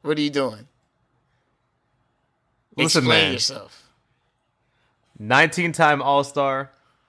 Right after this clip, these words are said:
Speaker 2: Oh, no, we're going with, I said LeBron, right? So,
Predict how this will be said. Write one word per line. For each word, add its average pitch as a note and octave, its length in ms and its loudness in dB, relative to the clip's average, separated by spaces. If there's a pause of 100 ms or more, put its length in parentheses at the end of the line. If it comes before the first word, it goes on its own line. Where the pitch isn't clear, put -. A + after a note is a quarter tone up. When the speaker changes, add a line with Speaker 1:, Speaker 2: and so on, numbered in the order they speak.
(2750)
Speaker 2:
Oh, D3+ 60 4
no, D#3 140 6
we're C3 100 0
going C#3 260 2
with, B2 180 -6
I A#2+ 200 0
said B2 180 -6
LeBron, G2+ 420 -4
right? G#2 200 -6 (380)
So, B2 440 -2